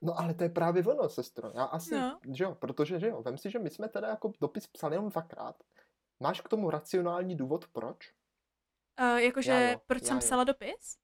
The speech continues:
Speaker 1: No, proč ho psala tak málo? Proč ho nepíšeš každý rok
Speaker 2: No,
Speaker 1: prostě?
Speaker 2: protože jsem vůbec nechtěla psát dopis, protože přece Ježíšek
Speaker 1: Mhm.
Speaker 2: ví, že ano, co je za dárky, tak to bylo vždycky takový to jako
Speaker 1: No, aha, aha.
Speaker 2: napůl, takový to, víš, jak pošťuchování mezi námi a rodiči, že však, však je to, je od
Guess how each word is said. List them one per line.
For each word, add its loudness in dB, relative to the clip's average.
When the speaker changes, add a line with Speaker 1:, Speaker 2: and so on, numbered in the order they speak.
Speaker 1:
No, 0
proč 0
ho 2
psala 4
tak 4
málo? 2
Proč -6
ho 0
nepíšeš -2
každý 2
rok -2
Speaker 2:
No, 2
Speaker 1:
prostě? 4
Speaker 2:
protože 6
jsem 8
vůbec -4
nechtěla 2
psát 8
dopis, 2
protože -8
přece -10
Ježíšek 0
Speaker 1:
Mhm. -12
Speaker 2:
ví, -2
že 2
ano, -10
co 0
je 4
za 2
dárky, -2
tak 0
to -4
bylo 2
vždycky -4
takový -6
to -4
jako 2
Speaker 1:
No, 4
aha, -8
aha. -2
Speaker 2:
napůl, 4
takový -2
to, -8
víš, -4
jak -2
pošťuchování 0
mezi -2
námi 2
a 2
rodiči, -4
že -10
však, -2
však -10
je -6
to, -10
je 2
od 2